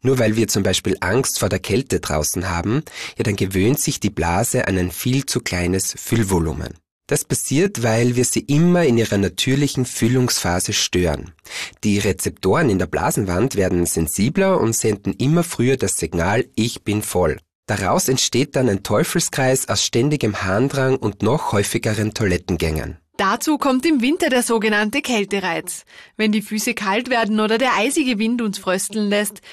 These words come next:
Speaker 2: spannen wir unbewusst den Beckenboden und die Bauchmuskulatur mehr an. Das signalisiert der ohnehin schon sensiblen Blase, "Jetzt muss es schnell gehen." Wer dann regelmäßig dem Drang nachgibt, verlernt die Fähigkeit, Signale des autonomen Nervensystems richtig zu deuten.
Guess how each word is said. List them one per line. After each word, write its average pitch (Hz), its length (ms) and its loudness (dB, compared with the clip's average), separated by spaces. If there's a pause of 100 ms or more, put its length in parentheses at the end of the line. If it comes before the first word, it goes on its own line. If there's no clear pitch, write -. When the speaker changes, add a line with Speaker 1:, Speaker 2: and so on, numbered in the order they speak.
Speaker 2:
spannen 247 400 -2
wir 330 160 0
unbewusst 226 540 0
den 285 160 0
Beckenboden 208 640 2
und 196 160 2
die 262 80 0
Bauchmuskulatur 202 880 0
mehr 190 200 0
an. 180 280 -4 (480)
Das 208 240 0
signalisiert 233 680 -2
der 139 140 2
ohnehin 269 400 0
schon 247 180 0
sensiblen 196 540 -2
Blase, 202 480 0 (280)
"Jetzt 185 360 -4
muss 202 180 -2
es 220 160 -2
schnell 202 300 0
gehen." 185 240 -2 (440)
Wer 233 120 0
dann 220 240 0
regelmäßig 247 720 0
dem 214 200 -2
Drang 254 340 -4
nachgibt, 202 540 -4
verlernt 202 400 -2
die 262 80 -4
Fähigkeit, 208 560 -6
Signale 214 500 -2
des 196 160 -2
autonomen 190 600 0
Nervensystems 202 840 -2
richtig 190 340 -6
zu - 100 -8
deuten. 190 540 -2